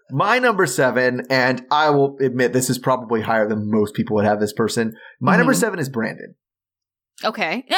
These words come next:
Speaker 2: Eh,
Speaker 1: be-
Speaker 2: not too far off me.
Speaker 1: Yeah, because, I mean,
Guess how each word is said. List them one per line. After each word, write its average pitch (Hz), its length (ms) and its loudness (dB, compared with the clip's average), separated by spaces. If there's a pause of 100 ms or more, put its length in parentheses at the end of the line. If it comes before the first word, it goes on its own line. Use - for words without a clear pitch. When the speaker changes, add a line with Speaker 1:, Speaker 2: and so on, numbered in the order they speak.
(140)
Speaker 2:
Eh, 403 360 2
Speaker 1:
be- 320 120 -8
Speaker 2:
not 339 260 -4
too 240 100 -2
far 151 240 -2
off - 160 -6
me. 165 260 -8 (280)
Speaker 1:
Yeah, 214 120 2 (100)
because, 196 520 0
I 165 60 0
mean, 165 300 0